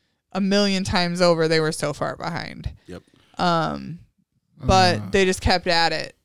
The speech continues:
Speaker 3: Yeah.
Speaker 1: And they ended up with their kind of pulling each other, holding each other close together. Um, they were ended up being able to catch up and ultimately ended up winning this
Speaker 2: Yeah.
Speaker 1: sucker.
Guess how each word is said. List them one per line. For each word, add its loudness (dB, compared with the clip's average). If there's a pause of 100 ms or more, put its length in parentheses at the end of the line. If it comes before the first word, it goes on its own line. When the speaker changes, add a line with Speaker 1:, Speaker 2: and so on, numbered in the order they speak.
Speaker 3:
Yeah. -4 (400)
Speaker 1:
And -8 (600)
they 2
ended 2
up 4 (500)
with 2
their 2
kind -2
of -8
pulling 2
each -4
other, 0
holding -4
each -8
other -4
close -4
together. 0 (500)
Um, 0
they 2
were 4
ended 0
up 2
being 0
able -2
to -4
catch -2
up 2 (200)
and -2 (120)
ultimately -2 (720)
ended 0
up 4
winning 2
this -6
Speaker 2:
Yeah. -4
Speaker 1:
sucker. -6